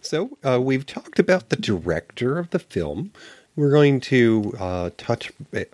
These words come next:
point on some of the members of the cast, the, the pretty faces behind the characters. And, uh, the first one we're gonna mention played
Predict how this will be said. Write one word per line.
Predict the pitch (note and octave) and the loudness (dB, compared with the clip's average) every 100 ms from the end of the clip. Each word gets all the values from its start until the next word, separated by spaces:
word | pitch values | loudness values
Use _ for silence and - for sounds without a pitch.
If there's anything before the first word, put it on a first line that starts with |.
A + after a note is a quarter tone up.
| - | -18
point | - F#2+ A#2+ C3 - | -8 0 2 2 0
on | G2+ F#2+ F#2+ F#2+ F#2+ G#2 | 2 4 4 4 2 0
some | - G#2 F#2+ | 0 2 4
of | |
the | F#2 | 4
members | F#2 E2+ E2+ F2 G2+ | 4 2 2 0 0
of | |
the | F2 | -4
cast, | - - E2+ F2+ D3+ - - | -6 -4 0 2 0 -2 -4
the, | G2 F2+ | 0 0
the | - | -2
pretty | B2 - F4+ G3+ | -2 4 6 6
faces | - A2+ G#2 - G#2 | 4 2 2 2 -2
behind | - E2+ F2 E2 | -4 -4 -2 -4
the | D#2+ | -6
characters. | - - E2 - - D3+ - - - - - - - | -6 -2 -4 0 2 2 0 -18 -20 -20 -20 -20 -10
And, | G2+ F#2+ F#2 | -6 -4 0
uh, | G2+ | -2
the | G2 | -2
first | - E4 - | -8 -6 0
one | C#3 C3 A3+ | 2 2 2
we're | C#3+ G#2+ | 2 4
gonna | G2+ | 6
mention | G2 F#2 - A2 - - _ _ | 4 2 0 -4 -4 -14 _ _
played | - C3 C#3+ E3+ | 4 6 6 2